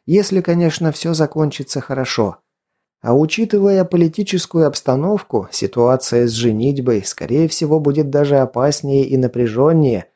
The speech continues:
всех тех вместе взятых моментов, когда я недавно оказывался лицом к лицу с ордами стужи.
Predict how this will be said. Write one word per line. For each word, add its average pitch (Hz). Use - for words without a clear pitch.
всех -
тех 131
вместе 117
взятых 117
моментов, 113
когда 117
я 170
недавно 170
оказывался 156
лицом 139
к -
лицу 139
с -
ордами 117
стужи. 101